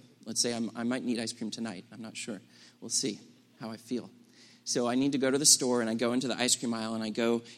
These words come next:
and I take out a carton of ice cream, and I take it up to the counter, and I put it down, and I reach in my pocket, and I get a five dollar bill, and I put it in front of the cashier.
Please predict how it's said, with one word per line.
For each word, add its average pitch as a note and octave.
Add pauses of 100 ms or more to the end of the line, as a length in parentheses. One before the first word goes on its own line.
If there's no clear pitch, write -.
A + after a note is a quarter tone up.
and A2+
I G#2+
take A#2+
out A2+
a -
carton G#2
of G#2+
ice G#2
cream, G#2+
and A2
I G#2+
take C3
it C#3+
up C3
to A#2
the B2+
counter, G#2
and G#2
I G2+
put C3
it B2
down, G#2+ (260)
and A2+
I G#2+
reach A#2
in F3
my E3
pocket, G#2+ (260)
and G#2+
I G#2
get G#2+
a G#2+
five B2
dollar A#2
bill, G#2 (260)
and G#2
I G2+
put A2
it A2+
in A2+
front G#2
of G2
the G2
cashier. G2+